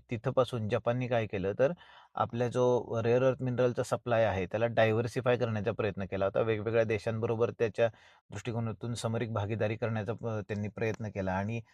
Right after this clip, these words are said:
पुढच्या दशकामध्ये त्यामध्ये मोठ्या प्रमाणावर सक्सेससुद्धा त्यांना मिळालेला आहे. दोन हजार दहा मध्ये चीनने जपानला, अ, रेअर अर्थ, अ, एलिमेंट्सची निर्यात थांबवलेली होती. जपानने यावर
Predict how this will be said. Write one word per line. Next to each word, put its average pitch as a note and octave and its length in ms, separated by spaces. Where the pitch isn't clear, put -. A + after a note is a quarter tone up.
पुढच्या A2 260
दशकामध्ये A2 600
त्यामध्ये A2 480
मोठ्या A2+ 240
प्रमाणावर A2+ 320
सक्सेससुद्धा A#2 640
त्यांना G2 240
मिळालेला F2+ 440
आहे. E2+ 280
दोन A#2+ 120
हजार C3 180
दहा A#2+ 220
मध्ये B2 280
चीनने B2+ 340
जपानला, A#2+ 560
अ, G2+ 160
रेअर A#2+ 220
अर्थ, - 460
अ, A2 280
एलिमेंट्सची A#2 460
निर्यात A2+ 280
थांबवलेली A2+ 460
होती. F2+ 340
जपानने B2 680
यावर A#2 420